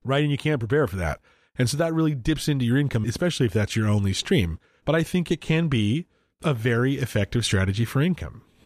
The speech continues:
right? You can have an income generating property that can help supplement. 'Cause if you need, you know, six thousand dollars a month in order to survive in retirement, if you can get two thousand from Social Security and two thousand from your dividends and two thousand from your rental house,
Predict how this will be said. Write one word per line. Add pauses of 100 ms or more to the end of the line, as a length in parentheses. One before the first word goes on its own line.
right? (280)
You
can
have
an
income
generating
property
that
can
help
supplement.
'Cause
if
you
need, (460)
you
know,
six
thousand
dollars
a
month (400)
in
order
to
survive
in
retirement,
if
you
can
get
two
thousand
from
Social
Security (380)
and
two
thousand
from
your
dividends (560)
and
two
thousand
from
your
rental
house,